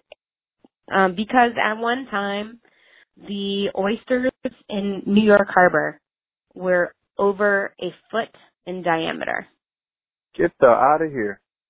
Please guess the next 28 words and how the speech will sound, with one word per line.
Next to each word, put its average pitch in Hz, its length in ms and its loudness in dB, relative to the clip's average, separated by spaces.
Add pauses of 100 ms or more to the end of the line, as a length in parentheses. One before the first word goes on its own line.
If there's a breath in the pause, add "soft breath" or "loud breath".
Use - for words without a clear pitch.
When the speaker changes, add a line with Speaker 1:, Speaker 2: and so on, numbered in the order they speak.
Speaker 1:
I 220 760 2
know. 165 360 -4 (560 soft breath)
So - 60 -8 (340)
that 240 360 4
Speaker 2:
<laughs> - 40 -20
Speaker 1:
blade, 220 680 -4
I 196 200 0
know. 190 460 -2 (180)
The 226 160 2 (100)
blade 233 400 -4
on 190 200 -2
that, 175 280 -2 (560)
uh, 170 240 -4
New 180 160 -12
York 196 380 0 (400)
oyster 214 320 -6
knife 165 320 0 (680 soft breath)
is 196 120 0 (180)
four 226 260 4
inches 208 420 2
long 160 380 0 (1000 soft breath)
because 165 540 4
Speaker 2:
Oh, 220 60 2
wow. 185 280 -2 (800)
Speaker 1:
it - 220 -6
was, 185 160 -4 (100)
they 185 120 2
knew 190 200 -2